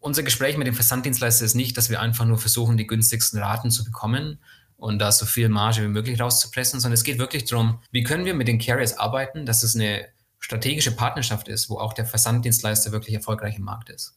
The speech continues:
Also da geht's auch darum, was für neue Services können wir anbieten, wie können wir die Experience vereinfachen für den Händler und auch für den Endkunden. Also es ist erstens wichtig, dass wir mit den Carriers arbeiten in einer Art und Weise, dass es für die auch einen Mehrwert generiert.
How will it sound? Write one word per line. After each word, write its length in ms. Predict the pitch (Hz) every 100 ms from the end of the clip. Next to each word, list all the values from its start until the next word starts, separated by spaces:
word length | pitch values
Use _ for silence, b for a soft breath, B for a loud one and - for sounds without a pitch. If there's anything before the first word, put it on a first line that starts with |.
| -
Also 180 | - 117
da 60 |
geht's 160 | 120 120
auch 100 | 117
darum, 260 | 117 113 107
was 140 | 110
für 440 | - 117 107 110 -
neue 500 | 113 107 110 117 117
Services 480 | - 135 131 117 107
können 160 | 110 107
wir 120 | 107
anbieten, 360 | 117 113 - -
wie 80 | 104
können 200 | 107 107
wir 140 | 104
die 200 | 107 104
Experience 640 | 107 - 123 135 110 107
vereinfachen 680 | - - 107 110 101 107 101
für 160 | - 110
den 80 | 107
Händler 500 | 110 113 117 110 -
und 100 | 104
auch 140 | 107
für 60 | 104
den 100 | 98
Endkunden. 540 | 107 - 107 107 113 -
Also 180 | 117 120
es 80 |
ist 140 | 113 -
erstens 300 | 131 135 147
wichtig, 320 | 131 120 123
dass 360 | 117 107 - B B B B B -
wir 100 | 113
mit 160 | 107
den 420 | 110 107 107 - - -
Carriers 320 | 113 131 127
arbeiten 500 | 120 117 113 113 107
in 200 | 113 110
einer 80 | -
Art 220 | 110 127
und 80 | 113
Weise, 340 | 104 110 110
dass 220 | 104 101
es 100 | 107
für 160 | - 110
die 300 | 110 113 113
auch 320 | 107 101 -
einen 120 | 107
Mehrwert 360 | 98 95 101 95
generiert. 440 | 104 107 110 120